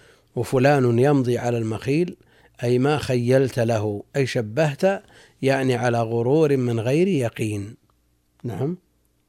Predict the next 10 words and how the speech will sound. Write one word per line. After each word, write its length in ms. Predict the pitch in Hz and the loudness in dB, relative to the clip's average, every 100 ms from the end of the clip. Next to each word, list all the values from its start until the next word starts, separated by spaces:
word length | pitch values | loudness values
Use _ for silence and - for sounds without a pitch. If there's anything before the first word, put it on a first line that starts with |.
| _ _ _ _ _ _ _ | _ _ _ _ _ _ _
يعني 260 | 143 131 131 | -2 2 2
يتخيل 640 | 123 117 - 165 139 117 | 2 -2 -2 0 2 0
الشيء 520 | 104 - 151 147 131 - _ _ _ _ _ _ _ _ _ _ _ - | -2 -4 2 2 0 -8 _ _ _ _ _ _ _ _ _ _ _ -12
حقيقة، 520 | - 139 139 113 107 | -6 -2 -2 -2 -6
يتخيل 640 | 101 - 147 156 139 120 | -8 -6 -2 0 0 0
كل 400 | 110 180 160 147 | 0 0 2 2
شيء 380 | 123 165 156 135 | 2 2 2 2
يذكر 480 | 131 175 135 143 135 | 4 4 4 0 0
له 240 | 156 202 | 0 0
حقيقة. 640 | 208 170 131 117 107 101 | 0 -6 -6 -6 -6 -14